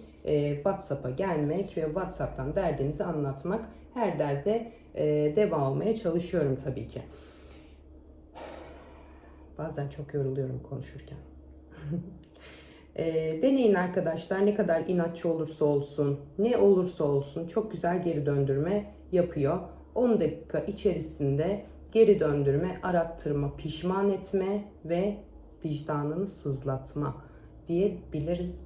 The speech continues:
bu ritüele. İnşallah sizin de,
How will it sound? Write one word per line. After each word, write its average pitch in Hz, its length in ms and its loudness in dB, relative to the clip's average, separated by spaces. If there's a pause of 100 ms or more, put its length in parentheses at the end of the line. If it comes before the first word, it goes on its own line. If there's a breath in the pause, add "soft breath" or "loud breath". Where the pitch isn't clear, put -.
bu 165 320 -2
ritüele. 139 480 -6 (600 loud breath)
İnşallah 175 500 -2
sizin 170 400 -2
de, 151 220 0